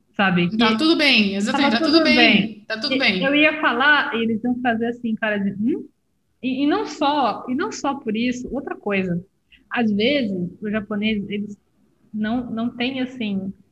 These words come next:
Speaker 1: é, eles não vão reagir do mesmo jeito que o brasileiro reagiria ao ouvir você falando, ao ouvir certas coisas.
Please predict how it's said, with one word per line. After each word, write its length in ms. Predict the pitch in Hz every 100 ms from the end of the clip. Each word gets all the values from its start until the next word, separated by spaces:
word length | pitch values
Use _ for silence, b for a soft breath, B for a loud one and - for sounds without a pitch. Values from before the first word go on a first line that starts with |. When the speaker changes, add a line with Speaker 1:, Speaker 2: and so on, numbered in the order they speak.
| _ _ -
Speaker 1:
é, 360 | 196 196 190 -
eles 160 | 220 220
não 200 | 233 262
vão 140 | 269
reagir 880 | 269 247 226 233 208 202 240 220 214 - _ _ _ _ _ _
do 220 | 196 196
mesmo 300 | 220 233 247
jeito 260 | 220 214 -
que 60 | -
o 20 |
brasileiro 440 | 220 220 214 214
reagiria 840 | 220 208 208 202 202 196 196 175 175 - _ _ _ _
ao 220 | 196 214
ouvir 540 | 220 196 214 262 262 - - _ _ _
você 260 | 208 214 214
falando, 440 | 220 202 196 190
ao 240 | 190 208 196
ouvir 240 | 196 208 _
certas 340 | 214 - 233 _
coisas. 320 | 190 180 185